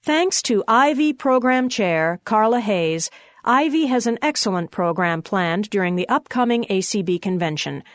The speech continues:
Ivy will hold its networking breakfast and business meeting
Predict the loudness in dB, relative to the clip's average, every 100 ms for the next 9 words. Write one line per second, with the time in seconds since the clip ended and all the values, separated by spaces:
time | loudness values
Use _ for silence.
0 | -20 _ _ _ _ _ 0 2 2 0
1 | 0 0 0 0 0 -2 -4 -2 -2 0
2 | -2 -2 -4 0 -2 -2 -4 -4 -2 -2
3 | -2 -2 -2 -2 -2 -2 -2 -2 -2 -4